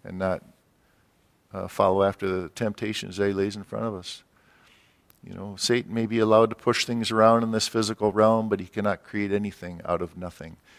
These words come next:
If you wanna go to Second Timothy, there's a,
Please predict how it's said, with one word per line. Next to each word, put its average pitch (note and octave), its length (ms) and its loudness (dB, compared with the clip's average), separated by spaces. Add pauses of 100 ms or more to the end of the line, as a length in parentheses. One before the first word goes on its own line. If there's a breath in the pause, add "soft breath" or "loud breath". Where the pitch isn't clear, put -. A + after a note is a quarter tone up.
(120 soft breath)
If - 120 -18
you A2 80 0
wanna A#2 160 4
go A#2 140 6
to F#2+ 140 4
Second A#2 400 -2
Timothy, G#2+ 580 -6 (1600)
there's G2 260 -2
a, F2+ 240 2